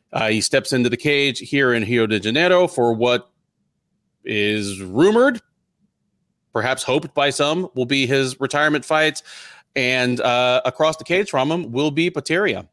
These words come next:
The twenty-six-year-old Ukrainian is eighteen and three overall. He is oh and one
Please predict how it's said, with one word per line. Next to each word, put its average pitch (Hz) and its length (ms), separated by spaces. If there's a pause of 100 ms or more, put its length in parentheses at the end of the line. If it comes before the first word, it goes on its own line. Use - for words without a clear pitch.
(640)
The 120 160
twenty-six-year-old 170 1160
Ukrainian 139 760
is 113 320
eighteen 160 480
and 107 180
three 123 440
overall. 117 760 (400)
He 123 160
is 104 220
oh 196 180
and 120 140
one 123 360